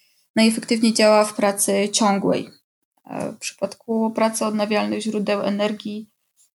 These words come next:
mm, jest, jest wręcz odwrotnie. Stąd, e, chyba najbardziej zasadne jest, mm, jest korelacja tej produkcji wodoru z nadwyżek energii w wielkoskaro-, wielkoskalowych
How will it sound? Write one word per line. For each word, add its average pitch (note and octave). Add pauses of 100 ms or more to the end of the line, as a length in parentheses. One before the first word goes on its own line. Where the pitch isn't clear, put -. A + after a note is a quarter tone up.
(220)
mm, A3
jest, A3
jest A3+
wręcz A3+
odwrotnie. G#3+
Stąd, A3+
e, A3 (400)
chyba A#3
najbardziej A#3
zasadne A3+
jest, G#3+ (720)
mm, G#3+
jest A3 (180)
korelacja A3
tej G#3
produkcji G#3 (460)
wodoru G#3+
z G#3+
nadwyżek A3
energii G#3+
w G3+
wielkoskaro-, G3+
wielkoskalowych G3+